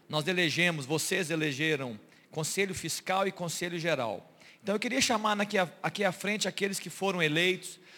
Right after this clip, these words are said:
do Conselho Geral. O Pa-, eu vi aqui já o Paulo, o Dudu, Eduardo e,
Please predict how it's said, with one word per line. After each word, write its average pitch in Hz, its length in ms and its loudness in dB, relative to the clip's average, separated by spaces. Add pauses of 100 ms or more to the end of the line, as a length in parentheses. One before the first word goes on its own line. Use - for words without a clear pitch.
(120)
do 143 80 -10
Conselho 190 480 0
Geral. 175 720 2
O 139 120 -8
Pa-, - 240 -2
eu 170 100 4
vi 160 180 -2
aqui 185 160 0
já 147 120 6
o 135 60 4
Paulo, 220 680 4 (320)
o 147 240 -4
Dudu, 156 420 0
Eduardo 208 840 2 (680)
e, 185 560 0